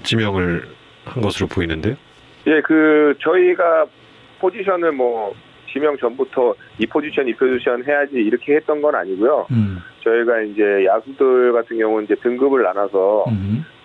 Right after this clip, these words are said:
Speaker 2: 저희가 준비한 자료 중에 그 같은 등급 중에 저희가 가장 좋다고 생각했던 선수를 뽑다 보니까 이렇게 어떻게
Speaker 3: 음.
Speaker 2: 골고루 된 것 같습니다.
Speaker 3: 음.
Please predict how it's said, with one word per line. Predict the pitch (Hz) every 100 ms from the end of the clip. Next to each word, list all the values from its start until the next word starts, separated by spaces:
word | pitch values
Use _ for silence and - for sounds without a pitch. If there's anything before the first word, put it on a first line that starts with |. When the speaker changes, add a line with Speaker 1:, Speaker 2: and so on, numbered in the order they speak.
| - -
Speaker 2:
저희가 | 104 113 113 110 110 110
준비한 | - 107 107 113 110 107
자료 | - 95 104 107 104 104 104 101 98 95 95
중에 | 95 104 120 143 -
그 | - 101 95
같은 | - - 143
등급 | 127 123 123 127
중에 | 123 117 113 101 - - - -
저희가 | - 104 110 104
가장 | - 107 113 110
좋다고 | 120 - 170 160 147 143 139
생각했던 | 139 127 123 123
선수를 | 123 131 123
뽑다 | 123 123 -
보니까 | 156 139 120
이렇게 | 101 98
어떻게 | 92 - 101 92 - - -
Speaker 3:
음. | 120
Speaker 2:
골고루 | 127 151 -
된 | 113
것 | 107
같습니다. | 92 - 92 90 104
Speaker 3:
음. | 127 120 117 113